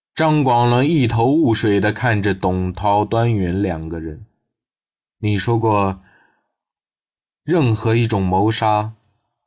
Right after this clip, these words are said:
都是可耻的行为。”“我希望你不要忘了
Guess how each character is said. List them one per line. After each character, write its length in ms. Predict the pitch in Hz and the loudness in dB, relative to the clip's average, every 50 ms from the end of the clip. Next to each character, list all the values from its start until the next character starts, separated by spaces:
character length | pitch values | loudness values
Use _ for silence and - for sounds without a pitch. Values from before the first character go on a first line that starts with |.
| _ _ _ _ _ _ _ _ _ _ - | _ _ _ _ _ _ _ _ _ _ -4
都 140 | - 120 117 | 0 0 2
是 160 | - - 110 | 2 0 -2
可 380 | - - - - - 101 110 135 | -4 -6 -10 -4 -2 0 0 0
耻 320 | 131 - - - 101 87 | 0 -2 -2 -2 -4 -4
的 140 | 80 - 85 | -4 -4 -4
行 340 | - - - 90 87 87 87 | -4 -4 -6 -6 -8 -8 -8
为。 260 | 85 76 67 67 69 - - _ _ _ _ _ _ _ _ _ _ _ _ _ _ _ _ _ _ _ _ _ _ _ _ _ _ _ _ _ _ _ _ | -8 -6 -8 -8 -10 -14 -18 _ _ _ _ _ _ _ _ _ _ _ _ _ _ _ _ _ _ _ _ _ _ _ _ _ _ _ _ _ _ _ _
”“我 100 | - 101 | -4 -2
希 160 | 95 - 123 117 | -2 0 2 2
望 240 | 113 110 95 - - - - - - - - - | 2 2 0 -2 -6 -16 -20 -20 -20 -20 -12 -6
你 120 | - 110 | -4 -4
不 160 | 107 107 135 143 | -2 0 0 0
要 140 | 139 127 | 2 2
忘 300 | 120 117 151 147 120 101 | 2 2 2 0 0 0
了 320 | 92 87 82 80 80 80 | -2 -2 -4 -6 -8 -10